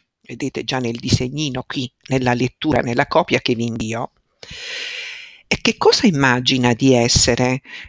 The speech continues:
il bambino? Immagina di essere, di trasformarsi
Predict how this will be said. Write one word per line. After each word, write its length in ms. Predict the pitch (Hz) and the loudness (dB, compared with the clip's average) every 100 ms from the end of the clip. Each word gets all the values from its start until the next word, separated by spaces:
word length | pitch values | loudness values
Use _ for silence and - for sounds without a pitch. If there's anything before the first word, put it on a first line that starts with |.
| - | -14
il 140 | 127 | -2
bambino? 840 | 127 131 127 120 117 117 - 139 - _ _ - | 0 2 0 0 -2 -2 -4 -8 -18 _ _ -6
Immagina 640 | 175 202 415 453 349 220 | -2 2 2 2 0 0
di 140 | - - | 0 2
essere, 640 | 127 - - 165 180 196 | 2 2 4 4 4 2
di 120 | 156 165 | 0 -2
trasformarsi 1120 | - 392 - 165 139 139 139 - - 156 | 0 -2 2 2 2 0 2 2 2 -2